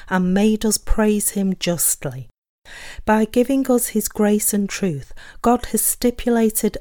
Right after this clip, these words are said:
us to rule over all other creatures and be served by them. It is those who choose before God what is right,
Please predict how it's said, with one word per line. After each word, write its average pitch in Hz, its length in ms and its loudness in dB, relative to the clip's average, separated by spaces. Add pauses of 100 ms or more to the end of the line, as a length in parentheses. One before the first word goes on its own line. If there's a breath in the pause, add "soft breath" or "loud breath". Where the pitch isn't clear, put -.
us 165 340 0
to - 160 -4
rule 190 340 2
over 185 280 0 (140)
all 247 340 6
other 240 200 2
creatures 214 600 -2
and 160 120 -2
be 165 100 -2
served 196 600 0
by 180 240 -2
them. 147 340 -6 (560 loud breath)
It - 200 -2
is 196 180 0
those 254 340 2
who 220 140 2
choose 240 420 0
before 226 480 0
God 214 300 0
what 202 280 -2
is 190 200 -2
right, 208 540 -2